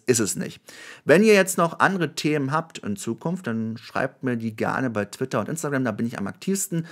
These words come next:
Auf Facebook habe ich, wie gesagt, ein bisschen Probleme, mich einzuloggen. Manchmal funktioniert das, manchmal nicht. Ich werde da auf jeden Fall die Tage auch wieder reingucken und, ähm,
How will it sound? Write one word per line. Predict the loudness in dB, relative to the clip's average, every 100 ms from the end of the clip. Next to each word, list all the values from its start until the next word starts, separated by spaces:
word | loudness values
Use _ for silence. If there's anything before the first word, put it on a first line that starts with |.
| -12
Auf | -8
Facebook | 2 2 2 0 2
habe | 2
ich, | 2 -2 -4
wie | 2
gesagt, | 4 4 2
ein |
bisschen | -4 -4
Probleme, | -4 -2 0 2
mich | 0 0
einzuloggen. | -2 -2 -2 0 0
Manchmal | -2 -2 -6
funktioniert | -8 -2 0 0
das, | -2
manchmal | -4 0 0
nicht. | 0 -4 -20 -20 -20 _
Ich |
werde | 2 4
da | 4
auf | 2
jeden | 0 0
Fall | -2
die | -2
Tage | 2 4 4 2
auch | -2 -2
wieder | -2
reingucken | 0 -2 -2 -4 -6 -6 -10 -20 -20 _
und, | -2 0 0 0 -4 -6 -4
ähm, | -4 -4 -6